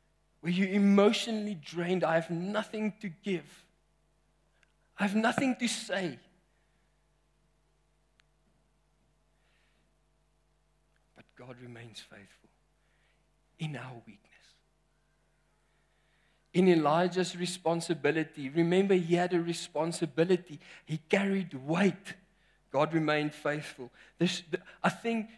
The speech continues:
you know, when you get to that place, the responsibility got to him. He was three years in that waiting room. He expected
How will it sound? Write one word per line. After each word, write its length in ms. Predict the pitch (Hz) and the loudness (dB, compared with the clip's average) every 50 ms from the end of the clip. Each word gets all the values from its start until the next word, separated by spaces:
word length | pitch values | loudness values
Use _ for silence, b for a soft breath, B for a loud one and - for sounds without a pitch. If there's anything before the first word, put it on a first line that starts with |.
| B | B
you 80 | - 170 | 0 2
know, 180 | 180 180 180 175 | 4 4 2 2
when 200 | 170 170 175 175 | 2 0 0 0
you 60 | 156 | -2
get 260 | - - 151 170 - | -2 -4 -4 -6 -6
to 80 | 202 190 | -8 -8
that 280 | 180 175 175 - _ | -6 -6 -8 -10 _
place, 280 | - 190 190 190 190 190 | -8 -6 -6 -6 -6 -10
the 100 | - 151 | -14 -14
responsibility 960 | 139 135 - - - 143 143 143 139 - 135 123 131 135 139 131 _ 127 120 | -14 -14 -14 -14 -12 -10 -10 -10 -12 -14 -14 -12 -12 -10 -10 -10 _ -14 -12
got 220 | 127 131 120 127 - | -10 -10 -10 -10 -12
to 60 | - | -16
him. 220 | 127 117 113 120 127 b b b b b b | -18 -18 -18 -20 -20 b b b b b b
He 120 | - 139 | -12 -8
was 200 | 143 151 147 147 - - - | -6 -6 -6 -6 -8 -14 -14
three 200 | 180 180 180 175 | -12 -10 -10 -10
years 680 | 165 139 143 156 151 139 123 120 117 113 - - - _ _ _ _ _ _ _ _ _ _ _ _ _ _ _ _ _ _ _ _ - | -8 -4 -2 -2 -2 -2 -2 -6 -14 -18 -20 -20 -20 _ _ _ _ _ _ _ _ _ _ _ _ _ _ _ _ _ _ _ _ -20
in 120 | 131 127 | -18 -16
that 160 | 123 120 120 _ 120 | -14 -14 -16 _ -18
waiting 300 | 123 117 117 _ 123 117 113 | -18 -18 -18 _ -20 -20 -20
room. 200 | 113 113 117 123 113 _ _ _ _ _ _ _ _ _ _ _ _ _ _ _ _ _ _ _ | -20 -20 -20 -20 _ _ _ _ _ _ _ _ _ _ _ _ _ _ _ _ _ _ _ _
He 180 | - 127 135 120 | -12 -10 -8 -8
expected 800 | - - - - - - - _ - 175 170 - _ - 131 | -10 -12 -14 -14 -14 -14 -10 _ -6 -6 -6 -6 _ -10 -10